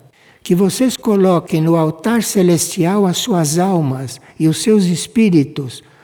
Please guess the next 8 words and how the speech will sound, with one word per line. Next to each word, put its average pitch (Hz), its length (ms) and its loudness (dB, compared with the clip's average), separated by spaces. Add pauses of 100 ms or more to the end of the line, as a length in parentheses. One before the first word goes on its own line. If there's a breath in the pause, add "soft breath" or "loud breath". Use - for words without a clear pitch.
(120)
como 208 320 2
oferendas 180 680 0
ao 170 100 0
Criador, 143 680 -4 (480 soft breath)
para 175 220 -2
que 202 160 -6
Ele 240 440 4
faça 135 760 -6